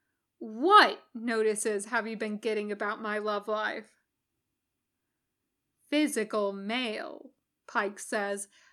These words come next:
and reaches under his desk to take out a package, wrapped in actual wrapping paper with pink hearts on it and everything. "God save us,"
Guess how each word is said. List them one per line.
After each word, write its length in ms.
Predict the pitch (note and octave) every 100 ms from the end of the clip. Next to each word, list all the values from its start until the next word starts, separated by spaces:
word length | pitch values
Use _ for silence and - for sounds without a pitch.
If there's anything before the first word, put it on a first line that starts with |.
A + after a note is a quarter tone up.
| _
and 220 | C4 C4
reaches 380 | B3+ B3 C4 G#3
under 300 | B3 A3+ A3
his 200 | G#3 -
desk 500 | B3+ A#3 A3 - - -
to 120 | A#3+
take 260 | B3 A3+
out 220 | A3+ G#3+ G#3
a 40 |
package, 680 | G#3 A#3+ A#3+ A3+ C#4 A3+ - - - _
wrapped 460 | A#3+ B3+ C4 C4 - -
in 280 | B3+ A3+ -
actual 580 | A3+ C4 D4 F4+ F#4+ F#4
wrapping 480 | E4+ D#4+ D#4 C4+ A3+
paper 600 | A#3 A3 G#3+ G#3 G#3 _ -
with 240 | B3+ B3+ _
pink 320 | - D4+ E4+ E4
hearts 400 | D4 C4 G#3+ A#3
on 180 | G#3+
it 160 | G#3 G#3+ - _ -
and 260 | A#3 G#3+ - _
everything. 1000 | B3+ A#3 A3+ G#3+ G#3 - A3 F#3+ - C4+ _ _ _ _ _ _ _ _ _ _ _ _ _
"God 460 | - A3+ - A#3 -
save 560 | - - - A3+ G3+ G#3
us," 500 | - - - -